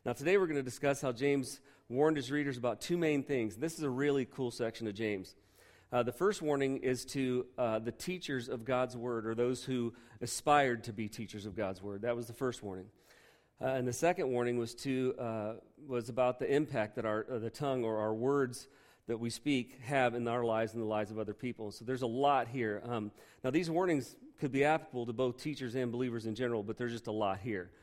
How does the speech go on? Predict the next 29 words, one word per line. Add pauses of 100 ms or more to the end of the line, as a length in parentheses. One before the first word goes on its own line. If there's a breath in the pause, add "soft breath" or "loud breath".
(400 loud breath)
Uh,
I
called
this
message
Taming
the
Tongue, (340)
uh,
because
all
people
are
born
equipped
with
an
ability (540 soft breath)
that
can
be
a
blessing (360)
or
it
can
be
a
curse.